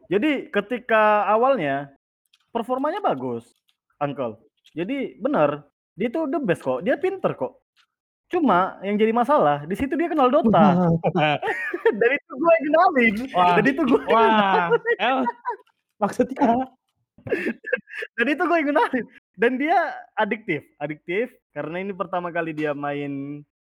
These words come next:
Speaker 1: game sama teman-temannya dan adiktif, dia sampai lupa belajar,
Speaker 2: Anda luar
Speaker 1: gitu.
Speaker 2: biasa.
Speaker 1: Sedangkan, yes. <laughs> Jadi,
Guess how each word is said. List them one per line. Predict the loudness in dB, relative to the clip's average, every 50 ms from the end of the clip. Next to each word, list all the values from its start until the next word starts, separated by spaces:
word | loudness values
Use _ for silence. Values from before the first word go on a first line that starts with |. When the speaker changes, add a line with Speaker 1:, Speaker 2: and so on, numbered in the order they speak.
| _ _ -10
Speaker 1:
game | -2 0 0 2 2 0 -4 -4 -6 -8 -8
sama | -6 -6 -4 -4 -4
teman-temannya | -6 -6 -8 -6 -6 -6 -4 -2 -2 0 -2 -2 -4 -8 _ _ _ _ _ _ _ _ _ _ _ _ _ _ _ -4
dan | -2 -2 -2 -2 -6 -8 -4
adiktif, | -4 -2 -2 -2 -2 0 0 0 0 -2 -10 _ _ _ _ _ _
dia | -4 0
sampai | 0 2 2 2 0
lupa | 0 0
belajar, | 2 2 2 2 2 -2 -4 -4 -4
Speaker 2:
Anda | -4 -6 -8 -8 -6
luar | -6 -6 -6 -6
Speaker 1:
gitu. | -6 -6
Speaker 2:
biasa. | -6 -6 -8 -10 _ -18 -18 -18 -18 -20 _ _ _ _ _
Speaker 1:
Sedangkan, | -8 -2 -2 -2 0 0 -2 -2 -2 -4 -8 _ _ _ _ _ _ _ _ _ _ _ _ _ _ _ _ _ _ _ _ _ _ _ _ _
yes. | -6 -6 -4 -4 -6 -10 -14 -16 -12 -6 -6 -6 -4 0 0 0 0 0
<laughs> | 0 -2 -2 0 2 0 0 0 0 -2
Jadi, | -2 0 0 -2